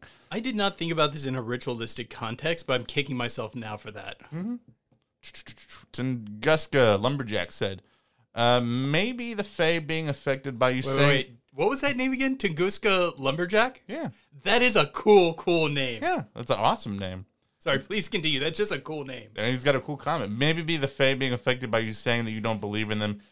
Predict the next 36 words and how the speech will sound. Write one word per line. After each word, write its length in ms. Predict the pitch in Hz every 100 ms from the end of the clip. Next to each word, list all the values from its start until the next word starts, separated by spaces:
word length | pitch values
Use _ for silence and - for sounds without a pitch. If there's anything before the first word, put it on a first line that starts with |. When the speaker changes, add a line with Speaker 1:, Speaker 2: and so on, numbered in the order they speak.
| _
Speaker 2:
is 120 | - 107
a 40 |
bit 180 | 113 -
like 180 | 113 107
the 100 | 101
whole 320 | 117 117 - _ _
'red 240 | - 113 110
ones 300 | 110 120 107
go 180 | 110 104
faster' 600 | - 107 107 - 107 92 _ _
and 120 | 107
it's 120 | 107 -
some 260 | 113 107
blah 460 | 95 - - - 131
<laughs> 60 | -
type 560 | 466 147 - - 359
belief-based 720 | - 147 196 165 - 160 143 -
power." 300 | 131 120 - -
Just 260 | 117 113 135
an 100 | 135
idea. 360 | 123 131 110 - - _ -
Great 300 | - 104 98 -
idea, 320 | 82 80 80
by 160 | 73 82
the 80 |
way. 160 | 80 92 - _ _ _ _ -
"Thanks 240 | 143 143
for 80 | 147
the 80 | 135
enjoyable 340 | 120 127 117
video, 200 | 110 139
guys. 460 | 143 135 135 135 131
Have 200 | 123 110
a 60 |
great 280 | 107 110 92
weekend." 440 | 92 87 92 92